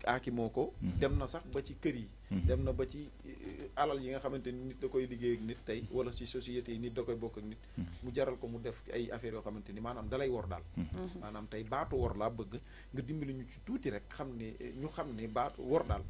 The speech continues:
Speaker 2: Mhm.
Speaker 1: euh, nekk loo xamante ni lu baax la.
Speaker 2: Waaw, ndeysaan. Loolu de moom oustaz ak ku dul oustaz a ci yem.
Speaker 1: Mhm.
Speaker 2: Ñëpp a ci mën a waxtaan.
Speaker 3: Dëgg la.
Speaker 2: Wor moom, arab mi ngi koy wax alxiyaana.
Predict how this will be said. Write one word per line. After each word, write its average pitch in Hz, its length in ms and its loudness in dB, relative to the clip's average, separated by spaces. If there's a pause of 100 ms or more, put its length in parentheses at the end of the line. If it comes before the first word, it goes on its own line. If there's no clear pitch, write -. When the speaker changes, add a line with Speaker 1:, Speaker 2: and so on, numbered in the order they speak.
(100)
Speaker 2:
Mhm. - 80 0 (400)
Speaker 1:
euh, - 640 -4
nekk 131 260 -4
loo 131 200 2
xamante 120 360 -2
ni 107 160 -4
lu 107 120 -2
baax 113 260 2
la. - 80 -10 (1200)
Speaker 2:
Waaw, 92 360 12 (220)
ndeysaan. 82 380 12 (120)
Loolu 95 180 12
de 92 80 12
moom 101 160 10
oustaz 98 320 12
ak 107 120 10
ku - 80 10
dul 113 140 8
oustaz 85 320 8
a 78 40 8
ci 78 100 4
yem. - 100 2
Speaker 1:
Mhm. - 480 -4
Speaker 2:
Ñëpp 98 180 4
a - 40 6
ci 110 60 6
mën 113 140 8
a 104 60 10
waxtaan. 78 300 8 (280)
Speaker 3:
Dëgg - 140 -4
la. - 260 -8
Speaker 2:
Wor 101 220 12
moom, 131 280 10 (840)
arab 104 240 12
mi 107 100 12
ngi 107 60 12
koy 101 100 12
wax 101 160 12
alxiyaana. 98 560 12